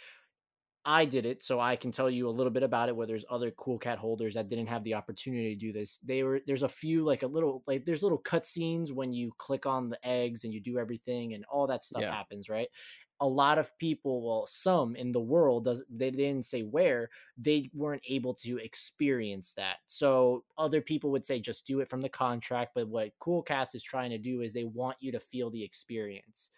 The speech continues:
Speaker 2: Yeah.
Speaker 1: So they're trying to be a well-oiled machine. They don't just say, "Just do it from the contract, you're fine." Kinda like we're,
Speaker 2: Yeah.
Speaker 1: um, shout out to our L-, uh, L A S C when we had to mint from contract.
Speaker 2: <laughs>
Speaker 1: Wild. That was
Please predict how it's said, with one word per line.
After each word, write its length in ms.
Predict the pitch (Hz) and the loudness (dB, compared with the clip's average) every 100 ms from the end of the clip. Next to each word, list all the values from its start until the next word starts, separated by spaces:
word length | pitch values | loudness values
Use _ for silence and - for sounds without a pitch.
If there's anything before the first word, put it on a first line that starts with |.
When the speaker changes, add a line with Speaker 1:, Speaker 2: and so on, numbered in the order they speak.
| - | -14
Speaker 2:
Yeah. 200 | 107 - | -10 -10
Speaker 1:
So 420 | - 127 120 110 _ _ _ _ _ - | -2 0 0 -4 _ _ _ _ _ -4
they're 100 | 131 | 0
trying 280 | 165 143 | 2 2
to 60 | 135 | 2
be 240 | 123 131 139 | 2 2 4
a 100 | 135 | 4
well-oiled 600 | 131 135 135 131 131 113 | 6 4 4 4 4 2
machine. 340 | 117 - 127 | -2 -2 -2
They 80 | 120 | 0
don't 200 | 127 127 | 0 0
just 180 | 127 - | -4 -2
say, 160 | 123 | -2
"Just 180 | 110 113 | -2 0
do 100 | 160 | 2
it 60 | 147 | 2
from 80 | 135 | 0
the 60 | |
contract, 460 | 113 131 127 - - | 0 0 0 -2 -4
you're 80 | 113 | -2
fine." 460 | 123 113 101 104 | 0 2 0 -6
Kinda 260 | - 143 135 | 0 2 2
like 220 | 127 - | 0 0
we're, 80 | 120 | -2
Speaker 2:
Yeah. 340 | 110 123 117 | 0 2 2
Speaker 1:
um, 180 | 110 110 - | 0 -2 -2
shout 240 | - 135 | 2 4
out 140 | 131 | 4
to 160 | - 123 | 2 0
our 260 | 120 110 - _ _ - | 2 0 -6 _ _ -2
L-, 280 | 139 139 135 | 2 4 4
uh, 200 | 127 117 127 | 2 2 2
L 200 | 127 131 | 2 4
A 320 | 127 120 123 | 4 4 0
S 180 | 120 107 | -4 -4
C 280 | - 147 143 | 0 2 2
when 160 | 120 | 2
we 80 | 117 | 0
had 100 | 120 | -2
to 60 | 120 | -2
mint 300 | 107 131 123 | 0 -2 -2
from 140 | 120 117 | -4 -4
contract. 680 | 123 131 131 170 175 175 | -2 -2 2 4 4 2
Speaker 2:
<laughs> 140 | - 135 | -6 6
Speaker 1:
Wild. 600 | 180 180 165 143 123 127 | 12 12 12 10 4 10
That 120 | 180 | 12
was 260 | 196 180 | 12 10